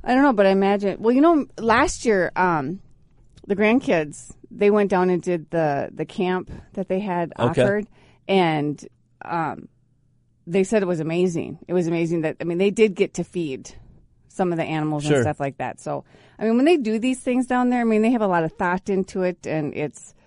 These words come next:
Speaker 1: yeah, they know their stuff down there. So
Speaker 2: Maybe,
Speaker 1: definitely.
Speaker 2: maybe we should sell a D J for a day on B-Bay, and then somebody could co-host the show with you.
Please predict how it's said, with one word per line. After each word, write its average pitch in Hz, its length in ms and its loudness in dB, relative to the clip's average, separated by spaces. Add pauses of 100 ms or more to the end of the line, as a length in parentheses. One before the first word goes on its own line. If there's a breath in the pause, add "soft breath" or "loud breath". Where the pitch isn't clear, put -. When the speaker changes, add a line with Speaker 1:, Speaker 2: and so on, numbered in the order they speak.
(280 soft breath)
Speaker 1:
yeah, 143 260 -2 (100)
they 180 100 -2
know 233 160 -2
their 226 120 -4
stuff - 280 -10
down 131 200 -6
there. 92 200 -10
So - 180 -8
Speaker 2:
Maybe, 165 300 4
Speaker 1:
definitely. 156 400 -2 (180)
Speaker 2:
maybe 147 440 0
we 165 160 0
should 139 240 -6
sell 143 640 0
a 117 80 -4
D 117 320 -2
J 123 300 2
for 110 180 -2
a 104 100 2
day 95 440 -4 (180)
on 101 220 -2
B-Bay, 95 520 0 (720)
and 117 160 0
then 117 140 2
somebody 135 400 2
could 117 220 -2
co-host 123 520 2
the 120 80 -2
show 135 260 2
with 113 200 0
you. 113 320 -2